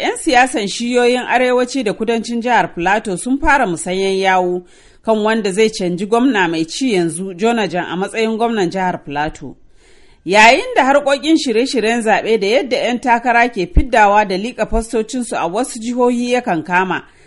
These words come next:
a nan jihar Plateau har yanzu 'yan siyasan da 'yan takarkarunsu na cikin duhu da rashin alƙibla ta yadda za su fito gadan-gadan su yi tallan kansu a bainar jama'a. A wani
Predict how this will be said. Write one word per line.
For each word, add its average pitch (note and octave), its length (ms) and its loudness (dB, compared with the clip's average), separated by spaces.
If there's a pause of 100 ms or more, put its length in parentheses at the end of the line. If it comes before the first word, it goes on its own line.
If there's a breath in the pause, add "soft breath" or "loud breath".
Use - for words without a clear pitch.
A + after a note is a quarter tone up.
(260 soft breath)
a - 100 0
nan F#4 200 2
jihar C#4+ 320 4
Plateau A#3 400 4
har A#3 220 0
yanzu B3 320 2
'yan C4+ 220 -2
siyasan G#3+ 560 0
da E3 60 -4
'yan A#3 220 -4
takarkarunsu G#3+ 760 -4
na E3 160 -2
cikin A#3+ 340 0
duhu G#3+ 320 -4 (360 soft breath)
da G3 100 0
rashin A#3 380 0
alƙibla G3 800 0
ta D4 80 -4
yadda A#3+ 300 0
za G#3+ 160 2
su A3 140 -10
fito B3+ 360 0
gadan-gadan G#3 600 0
su - 160 -8
yi B3+ 100 0
tallan F3+ 380 -2
kansu C#4 320 -4
a E3 120 -2
bainar G3+ 420 0
jama'a. D3 500 -6 (260)
A F#3+ 60 4
wani D4 160 4